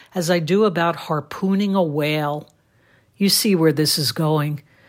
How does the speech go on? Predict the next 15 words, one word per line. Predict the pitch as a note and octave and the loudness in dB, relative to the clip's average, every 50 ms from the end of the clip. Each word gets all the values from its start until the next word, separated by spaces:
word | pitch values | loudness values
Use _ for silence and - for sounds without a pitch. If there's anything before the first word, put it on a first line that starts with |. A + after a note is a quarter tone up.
| _ _ _ _ _ | _ _ _ _ _
Because | - G#3+ G#3+ - A3+ A3+ G3 F3 | -6 -4 -2 0 0 -2 0 0
whatever | F3 G3+ G#3 G#3+ - - - A3+ A#3+ A3+ G#3+ G#3+ F3+ D3+ | 0 0 -2 -2 -4 -4 -2 0 0 0 2 2 2 0
its | C#3+ C#3+ - - | 0 -2 -4 -4
subject, | - - E3 D3+ D3+ D3 - E3 D3 - - - - - - - - | -4 -4 -4 -6 -8 -8 -8 -8 -10 -10 -10 -14 -14 -14 -16 -8 -2
when | - G#3+ G3+ G3+ | 2 2 4 4
a | G#3 | 4
novel | F#3+ F#3+ G#3+ A3 C4+ D4+ C#4 C#4+ C4 G#3+ | 4 4 4 4 4 2 0 0 -2 -2
is | F#3 D#3+ - | -2 -2 -4
powerful | - - - - F#3+ F#3+ G3 G3+ G3 F3+ - - D#3+ C#3+ C#3+ | -6 -6 -4 0 0 2 2 2 0 0 -2 -4 -4 -4 -4
enough, | C#3 C#3 B2+ A#2 B2 - - - - - - - - | -6 -6 -8 -10 -10 -12 -16 -18 -20 -20 -20 -10 -4
it | - G#3+ G#3 | -2 -2 -2
transports | - - - A3 G#3 G3+ G3 - - - - A#3 A#3+ B3 A#3+ - | -2 -2 0 0 0 0 0 -4 -6 -2 0 2 2 2 0 -4
us | G#3+ G#3 - - - | -4 -4 -4 -4 -2
readers | G3 G3 F#3+ G3 E3+ F#3+ G3 F#3+ D#3 C#3 C#3 | -2 0 0 0 0 0 0 0 0 -4 -6
deep | B2+ - G3 A3 B3 A#3 - | -4 -2 -2 -2 -2 -4 -8